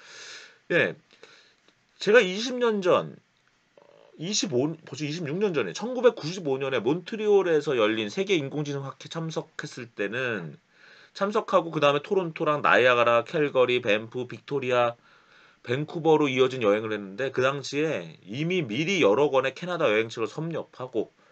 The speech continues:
구글과 네이버도 없던 시절이기 때문에 검색 서비스, 그런 시절의 검색 서비스로 야후나 뭐 알타비스타 정도 있던 시절에 다음도 없을 때예요, 이때는. 예.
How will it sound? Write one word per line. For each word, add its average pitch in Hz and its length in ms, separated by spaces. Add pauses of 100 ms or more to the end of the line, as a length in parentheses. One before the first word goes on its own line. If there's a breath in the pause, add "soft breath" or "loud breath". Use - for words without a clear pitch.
(240 soft breath)
구글과 139 380
네이버도 117 340
없던 117 200
시절이기 117 420 (220)
때문에 117 460 (480 loud breath)
검색 135 280
서비스, 143 360 (280)
그런 147 240
시절의 147 320
검색 120 280
서비스로 107 440
야후나 147 520
뭐 110 200
알타비스타 151 600
정도 123 200
있던 107 180
시절에 95 600 (1700 soft breath)
다음도 151 480
없을 117 220
때예요, 101 320
이때는. 92 680
예. 90 380